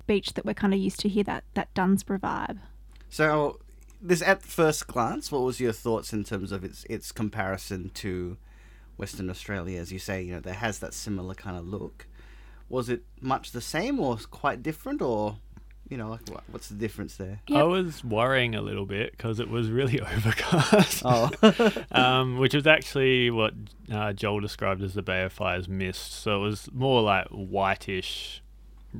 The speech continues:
Speaker 3: rolling mist than it was overcast. Um, but yeah, you could definitely tell it had a similarity to Southwest W A, just the, the white beaches and the bays.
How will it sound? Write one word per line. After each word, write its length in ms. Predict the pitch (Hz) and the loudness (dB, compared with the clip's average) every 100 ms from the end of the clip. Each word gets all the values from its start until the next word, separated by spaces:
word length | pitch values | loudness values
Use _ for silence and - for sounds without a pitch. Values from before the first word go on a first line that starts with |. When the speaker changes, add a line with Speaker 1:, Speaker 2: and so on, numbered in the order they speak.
| 101 | -8
Speaker 3:
rolling 560 | 101 95 92 92 92 90 | -4 -4 -6 -8 -8 -6
mist 260 | 95 - - | -6 -6 -6
than 120 | 92 | -6
it 100 | 85 | -6
was 560 | 92 90 92 - - - | -6 -6 -6 -12 -16 -10
overcast. 760 | 92 92 92 - 92 104 - | -10 -8 -8 -6 -4 -6 -10
Um, 320 | 110 98 95 98 | -8 -4 -4 -4
but 140 | 120 | 0
yeah, 180 | 143 120 | 4 4
you 180 | 113 120 | 4 0
could 140 | 131 | 2
definitely 340 | 139 135 113 | 4 4 0
tell 480 | 98 - 95 95 95 - - | -2 -2 0 0 -2 -8 -10
it 140 | 104 - | -8 -6
had 160 | - 92 | -4 -4
a 60 | |
similarity 800 | 92 - 92 90 90 95 98 98 | -6 -6 -6 -4 -2 -2 -2 -6
to 360 | - 107 98 98 | -8 -8 -6 -8
Southwest 500 | - 110 98 113 101 | -8 -10 -8 -10 -12
W 240 | 120 107 113 | -10 -8 -6
A, 80 | 113 | -6
just 280 | 95 - | -8 -12
the, 260 | 98 87 87 | -10 -8 -8
the 100 | 87 | -10
white 320 | 85 85 85 - | -10 -8 -8 -10
beaches 600 | 82 - - 95 92 90 | -10 -10 -12 -10 -10 -12
and 120 | 92 | -14
the 60 | 87 | -12
bays. 600 | 87 90 90 92 - - | -12 -10 -10 -10 -14 -20